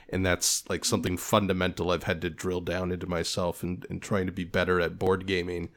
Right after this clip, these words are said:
Do you see in football any tendency towards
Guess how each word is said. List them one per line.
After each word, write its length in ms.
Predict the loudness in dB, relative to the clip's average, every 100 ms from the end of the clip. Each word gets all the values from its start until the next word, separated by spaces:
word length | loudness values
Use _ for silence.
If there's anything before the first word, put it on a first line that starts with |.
| -8
Do 120 | 4
you 120 | 8 8
see 640 | 6 6 6 8 6 6
in 140 | 4
football 720 | 4 4 4 6 8 8 6 4 2
any 580 | 2 2 2 2 0 0 _ _
tendency 680 | 2 4 8 8 6 6 6
towards 800 | 4 4 8 8 8 6 2 2